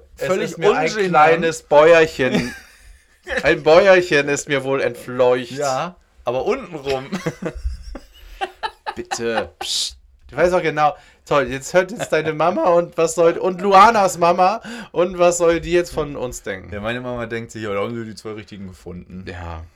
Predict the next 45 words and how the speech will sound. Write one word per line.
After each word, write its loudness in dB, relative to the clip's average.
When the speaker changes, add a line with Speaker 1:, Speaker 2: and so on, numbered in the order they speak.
Speaker 2:
Ja, -16
ja. -16
Speaker 1:
Haben -4
wir -2
ja -8
auch. -16
Was 0
ist, -4
es -10
ist -12
vieles -8
passiert, -8
seitdem -10
wir -12
uns -12
nicht -16
mehr -14
gesehen -14
haben. -12
Speaker 2:
Es -14
ist -20
viel -20
passiert. -20
Oh. -20
Speaker 1:
Und, -8
<laughs> -
und, -6
ähm, -2
ich, -12
es -8
sind -14
zwei -4
besonders -10
gute -16
Geschichten -16
passiert. -14
Ähm, -12
ich -14
weiß -2
nicht, -12
ob -10
du -16
das -10
mitgekriegt -16
hast. -18